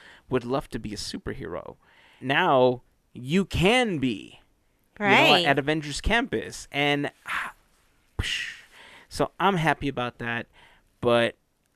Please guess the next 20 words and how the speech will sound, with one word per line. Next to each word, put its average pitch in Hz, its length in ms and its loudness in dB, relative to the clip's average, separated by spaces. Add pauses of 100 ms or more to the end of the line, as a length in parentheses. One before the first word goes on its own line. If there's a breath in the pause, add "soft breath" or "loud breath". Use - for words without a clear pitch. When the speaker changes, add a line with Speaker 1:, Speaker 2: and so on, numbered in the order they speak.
(200)
Speaker 1:
I 156 200 -8
know 180 140 -4
I'm 180 140 -4
gonna 139 160 -2
be 120 240 -8
like 117 520 -10 (640)
little 147 500 0
kid 131 760 -2 (120)
opening 294 920 4
a - 40 0
Speaker 2:
<laughs> - 0 -
Speaker 1:
Nintendo 113 920 -2 (440 soft breath)
at 120 220 -4
Christmas 131 680 -2
for 117 140 -4
the 107 100 -4
first 110 360 -2
time. 107 600 -4
Speaker 2:
Oh, 233 340 4
gosh. 190 640 0